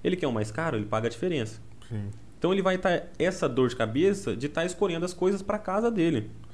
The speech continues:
Speaker 2: Sim.
Speaker 1: Mas construir sai muito mais barato.
Speaker 2: Cara, diferente isso daí. E, e quando, como que funciona no banco? Pra você fechar um
Speaker 1: Isso,
Speaker 2: financiamento,
Speaker 1: financiamento.
Speaker 2: tem que ter já uma, uma construtora contratada pra isso?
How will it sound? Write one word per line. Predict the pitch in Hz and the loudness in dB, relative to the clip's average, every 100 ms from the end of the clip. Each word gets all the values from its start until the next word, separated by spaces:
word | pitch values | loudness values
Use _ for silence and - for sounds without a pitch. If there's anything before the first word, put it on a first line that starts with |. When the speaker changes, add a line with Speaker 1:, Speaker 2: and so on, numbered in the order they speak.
| - - | -16 -12
Speaker 2:
Sim. | 104 101 98 | -8 -8 -2
Speaker 1:
Mas | 107 107 | 0 2
construir | 127 147 - 117 202 - - | 2 0 4 4 4 0 -12
sai | - 139 139 | -6 -2 2
muito | 123 151 | 2 2
mais | 190 | -2
barato. | 226 156 110 110 - - - - - - | 0 0 0 -2 -12 -12 -12 -14 -16 -8
Speaker 2:
Cara, | 139 147 107 | -6 -4 -4
diferente | - 147 170 165 | -2 0 0 0
isso | 139 | 2
daí. | 117 107 110 135 151 | 4 4 6 4 4
E, | 139 | 2
e | |
quando, | 165 170 170 | 4 4 2
como | - 165 | 2 0
que | 160 | 0
funciona | - 160 147 120 | 0 0 0 0
no | 117 | 0
banco? | 113 110 107 104 95 - - - | 2 2 2 -2 -6 -12 -16 -2
Pra | 113 | 0
você | 107 - 113 | 0 0 0
fechar | 117 - 120 | 0 0 0
um | |
Speaker 1:
Isso, | 131 | 2
Speaker 2:
financiamento, | 123 - 117 113 110 | 2 4 4 4 2
Speaker 1:
financiamento. | 104 | 2
Speaker 2:
tem | 127 | 0
que | - | 0
ter | 127 117 | 2 2
já | 113 | 4
uma, | 110 110 104 95 | 4 2 0 -2
uma | 98 107 | -2 -2
construtora | 117 110 113 107 127 131 | -2 -2 -2 -2 2 0
contratada | 113 110 107 101 120 127 113 | 2 0 0 -2 0 0 0
pra | 110 | 0
isso? | 120 - - | 0 -2 -10